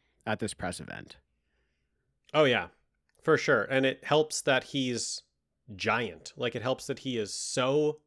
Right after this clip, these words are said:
Speaker 2: big. So you s-, you kind of are, you kind of have to believe the things they're saying, <laughs> you know, just 'cause he looks, like we said, he looks like a toy. So you're just like, "I don't know, this stuff could be true." And, uh, maybe he could,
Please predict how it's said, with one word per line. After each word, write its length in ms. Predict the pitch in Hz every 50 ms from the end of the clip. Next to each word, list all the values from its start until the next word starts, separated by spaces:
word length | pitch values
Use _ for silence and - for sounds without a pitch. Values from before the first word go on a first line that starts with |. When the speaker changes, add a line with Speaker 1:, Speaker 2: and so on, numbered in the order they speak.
| _ _ -
Speaker 2:
big. 340 | 131 135 127 101 - -
So 160 | - - - 143
you 120 | 139 139
s-, 160 | 131 - -
you 160 | - 135 131
kind 220 | 131 - 147 151 151
of 120 | 143 123
are, 280 | 139 127 120 113 - - _ _ _ _ _ _ _ _ _ _ _ _ _
you 80 | -
kind 160 | - 156 190
of 80 | 165 -
have 220 | - 127 139 - -
to 80 | - 135
believe 400 | 123 123 117 123 139 131 98 101
the 80 | 107
things 300 | 101 - 131 120 117 98
they're 100 | 117 117
saying, 420 | 107 - - 131 117 101 92 101 - -
<laughs> 40 |
you 220 | - 233 - 196 175
know, 120 | 151 156
just 240 | 143 151 160 143 -
'cause 140 | 180 175 -
he 140 | - 185 160
looks, 380 | 131 117 131 156 156 - - - - - -
like 160 | 139 135 -
we 60 | 156
said, 180 | 143 - 170 131
he 60 | 110
looks 180 | 120 151 - -
like 100 | 156 151
a 40 |
toy. 420 | - - - 156 160 156 107 92 104
So 340 | - - 156 123 117 113 - - - - _ _ _ _
you're 100 | 127 131
just 120 | 131 - 139
like, 200 | 131 120 113 -
"I 80 | 120 185
don't 140 | 247 302
know, 240 | 190 202 233 156 113
this 220 | 104 135 156 - -
stuff 300 | - - 180 190 - -
could 200 | - 160 143 139
be 120 | 151 139
true." 480 | 139 - - 170 175 175 175 175 170 175 - _ _ _ _ _ _ _
And, 320 | - 135 131 127 127 127 123
uh, 160 | 127 127 123
maybe 240 | 127 143 170 180 165
he 80 | 170
could, 380 | 165 - 175 165 143 117 98 95